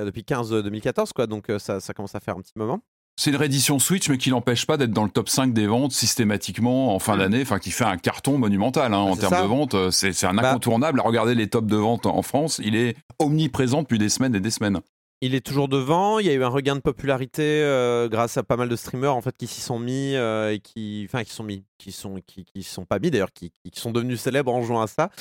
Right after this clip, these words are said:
Speaker 1: Euh, c'est qui, c'est, euh, c'est Ponce, euh, sur Twitch qui, qui joue beaucoup, beaucoup à Mario Kart.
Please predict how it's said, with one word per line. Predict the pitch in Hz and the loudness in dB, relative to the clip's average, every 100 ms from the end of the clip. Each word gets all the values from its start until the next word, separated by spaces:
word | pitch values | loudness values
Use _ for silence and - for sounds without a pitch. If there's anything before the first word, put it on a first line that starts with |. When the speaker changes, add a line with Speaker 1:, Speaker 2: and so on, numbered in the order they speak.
| - - - - | -14 -14 -12 -2
Speaker 1:
Euh, | 107 104 101 98 98 | 0 2 2 2 0
c'est | 95 101 | -2 -10
qui, | - | -14
c'est, | - 107 101 | -6 -2 0
euh, | 95 95 | 0 0
c'est | 92 - - | -4 -8 -6
Ponce, | - 160 180 - | -2 -2 -4 -4
euh, | 117 104 104 104 101 98 101 95 | 0 0 0 0 0 0 -2 -4
sur | - - | -10 -16
Twitch | 151 - | -14 -14
qui, | - _ - | -16 _ -14
qui | |
joue | 98 95 | -12 -6
beaucoup, | 117 - - | -6 -6 -8
beaucoup | 110 123 | -6 -4
à | |
Mario | 104 101 | -4 -4
Kart. | 107 - | -4 -6